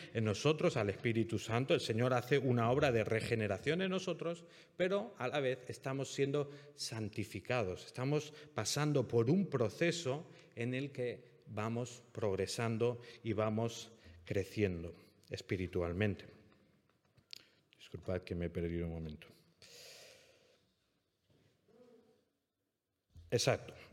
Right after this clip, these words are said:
Esto es lo que vemos en la segunda parte del versículo, ¿no? Porque hemos leído, por una ofrenda, Él,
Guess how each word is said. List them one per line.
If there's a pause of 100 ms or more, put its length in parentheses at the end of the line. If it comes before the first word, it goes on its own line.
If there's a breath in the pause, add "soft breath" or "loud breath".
Esto
es
lo
que
vemos
en
la
segunda
parte
del
versículo,
¿no?
Porque
hemos
leído, (920 loud breath)
por
una
ofrenda, (720)
Él,